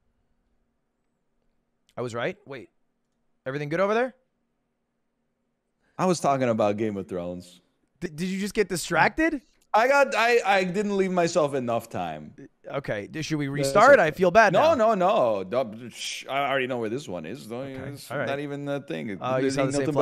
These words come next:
Speaker 1: flag
Speaker 2: a
Speaker 1: I did?
Speaker 2: peanut.
Speaker 1: You saw the same flag I did, didn't you?
Speaker 2: Mm, yep. Oh, and the, well, the dude, of course. Like,
Speaker 1: Yeah,
Speaker 2: you
Speaker 1: of course. You see that flag and that dude, you know you are in this country.
Speaker 2: Mm.
Speaker 1: No!
Speaker 2: Oh!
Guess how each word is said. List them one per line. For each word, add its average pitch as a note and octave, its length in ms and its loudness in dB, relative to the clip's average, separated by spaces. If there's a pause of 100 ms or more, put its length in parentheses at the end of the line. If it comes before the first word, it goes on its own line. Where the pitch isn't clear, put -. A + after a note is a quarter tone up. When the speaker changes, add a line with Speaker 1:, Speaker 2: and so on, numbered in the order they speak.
Speaker 1:
flag C3 40 2
Speaker 2:
a B2+ 40 -2
Speaker 1:
I - 40 0
did? D3+ 80 0
Speaker 2:
peanut. A2 280 -4
Speaker 1:
You A#2+ 120 -12
saw B2+ 160 -6
the B2 80 -6
same A#2+ 180 -8
flag A2+ 180 -6
I B2+ 140 -2
did, G#2+ 140 -10
didn't A#2 180 -10
you? G#2+ 120 -10 (100)
Speaker 2:
Mm, D#3+ 640 -4
yep. F3+ 220 0
Oh, G3+ 280 4
and E3 160 2
the, B2+ 200 2
well, A2+ 160 2
the F2 100 -4
dude, E2 320 -6
of C2 120 -16
course. - 340 -12
Like, - 140 -10
Speaker 1:
Yeah, C#3+ 280 0
Speaker 2:
you - 720 -20
Speaker 1:
of A#2+ 60 -12
course. C3 420 -4 (1080)
You C#3 100 -8
see D3+ 160 -4
that D3+ 180 2
flag D3 260 2
and C#3 140 -4
that C3+ 180 2
dude, C#3 240 -4
you C#3 100 -6
know C3+ 180 0
you C3+ 300 -2
are B2 140 0
in B2+ 140 -6
this C#3+ 180 -6
country. A2+ 460 -8 (460)
Speaker 2:
Mm. D3+ 720 -4
Speaker 1:
No! E3+ 960 6 (240)
Speaker 2:
Oh! F#4+ 240 2